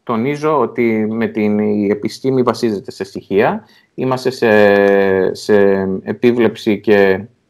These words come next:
επιτήρηση, αμ, με τι γίνεται στις χώρες που εμβολιάζουνε, αλλά, ε, κάτι, ένα πολύ σημαντικό στοιχείο από τις Johnson and Johnson, η μελέτη που έτρεχε στη Νότια Αφρική,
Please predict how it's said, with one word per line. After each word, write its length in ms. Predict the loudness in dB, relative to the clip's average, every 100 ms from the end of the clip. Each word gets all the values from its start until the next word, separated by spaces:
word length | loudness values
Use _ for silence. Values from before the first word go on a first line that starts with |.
| _ _ _ -10
επιτήρηση, 920 | -6 -2 2 2 2 0 0 -2 -2 -20 _ _
αμ, 480 | 0 2 0 -2 -2
με 120 | -2
τι 160 | 0 0
γίνεται 420 | 2 0 0 -2
στις 200 | -8 0
χώρες 320 | 2 2 0
που 120 | -2
εμβολιάζουνε, 920 | -2 2 4 6 4 2 -2 -4 -6 -8 _ -20 _ 2
αλλά, 480 | 4 6 6 4 2 -4 -14 -14
ε, 100 | -14 -12 -12 -12 -16 -14 -16 -2
κάτι, 380 | 0 0 -2 -2
ένα 160 | -4
πολύ 200 | -2 -4
σημαντικό 540 | -4 -6 -4 -4 -2 -2
στοιχείο 360 | -4 -6 -4
από 200 | -2 -2
τις 300 | -2 -4 -4 -2
Johnson 300 | -2 -2 -4
and 140 | -2 -2
Johnson, 420 | -2 -4 -4 -2 0
η 40 |
μελέτη 400 | 2 2 0 -2
που 240 | -2 -2 2
έτρεχε 440 | 0 2 0 -2
στη 160 | -4 -4
Νότια 300 | -4 0 -2
Αφρική, 640 | 0 -4 2 2 2 -2